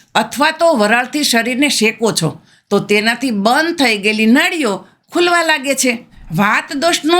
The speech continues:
અટકેલો ફ્લો તે ફરીથી ચાલવા લાગે છે અને શરીર એક વખત ફરીથી હળવું અને લવચિક મહેસૂસ કરે છે. આ કરવા માટે તમારે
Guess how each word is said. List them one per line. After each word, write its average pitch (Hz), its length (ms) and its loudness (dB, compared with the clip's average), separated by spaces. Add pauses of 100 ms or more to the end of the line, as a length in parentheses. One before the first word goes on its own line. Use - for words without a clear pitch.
અટકેલો 302 680 0
ફ્લો 240 240 0 (380)
તે 254 200 0
ફરીથી 214 480 -2
ચાલવા 330 360 0
લાગે 294 320 0
છે 262 160 -2 (420)
અને 233 320 2
શરીર 254 440 0
એક 233 280 0
વખત 247 360 -2
ફરીથી 320 580 -2 (300)
હળવું 214 520 0
અને 254 200 0
લવચિક 202 500 0
મહેસૂસ 339 400 0
કરે 285 260 0
છે. 269 160 -2 (400)
આ 254 300 0
કરવા 269 360 0
માટે 240 360 -2
તમારે 311 420 0